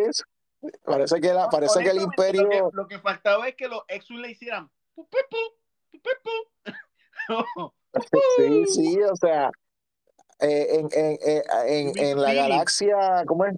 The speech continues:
Speaker 1: En una galaxia, eh, lejana, hace mucho tiempo, whatever, la ama existía.
Speaker 2: Exacto.
Speaker 1: Esto, o, o
Speaker 2: Y eso es
Speaker 1: acá
Speaker 2: algo que
Speaker 1: en,
Speaker 2: no
Speaker 1: o acá
Speaker 2: sabíamos.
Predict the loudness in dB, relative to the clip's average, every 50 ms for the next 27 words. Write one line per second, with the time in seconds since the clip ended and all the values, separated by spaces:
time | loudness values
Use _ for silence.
0 | -4 -2 -2 0 0 2 2 2 2 2 2 2 2 0 0 -2 -2 0 2 2
1 | 2 2 2 2 0 0 0 -2 -4 -2 0 0 2 2 2 0 2 0 0 0
2 | 0 0 0 2 0 2 2 2 0 2 0 0 0 0 -2 -2 -4 _ -2 -2
3 | 0 0 0 2 2 2 2 2 2 0 0 -2 -2 -2 -2 -2 0 0 0 0
4 | 0 -2 -2 -2 0 0 0 0 0 0 0 2 2 2 2 2 2 2 2 0
5 | 0 -2 -4 _ _ -20 -20 -20 _ _ _ _ _ _ -4 0 0 2 2 0
6 | 2 2 2 2 2 2 0 0 0 -4 -10 _ _ _ _ _ -4 -4 -4 -2
7 | -2 -4 -4 _ -2 -2 0 0 -2 -4 _ _ _ _ _ _ _ _ _ -20
8 | -20 _ -18 -18 -18 -14 -8 -4 -4 -2 0 0 0 0 -2 -4 -2 0 0 2
9 | 2 2 2 2 2 2 0 0 _ _ _ _ _ 0 2 2 2 4 2 2
10 | 4 2 2 2 2 2 2 2 2 0 0 0 0 2 2 2 0 0 0 0
11 | 2 2 2 0